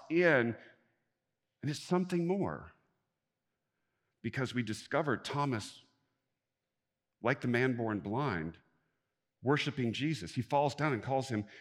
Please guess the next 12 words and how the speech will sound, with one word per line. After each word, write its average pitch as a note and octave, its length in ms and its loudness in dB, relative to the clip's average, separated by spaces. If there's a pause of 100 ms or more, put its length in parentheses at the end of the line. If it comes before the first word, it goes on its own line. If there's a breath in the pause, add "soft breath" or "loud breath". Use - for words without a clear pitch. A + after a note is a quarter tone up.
(460 loud breath)
"My B2+ 180 4
Lord A2+ 540 2 (520)
and G#2 140 2
my F2+ 140 -2
God." E2+ 480 -6 (2500)
Just - 220 0
two D#3 140 0
verses B2 420 -2
later, A2 400 2
the F2+ 160 -2
Apostle A2+ 460 0
John G#2 540 2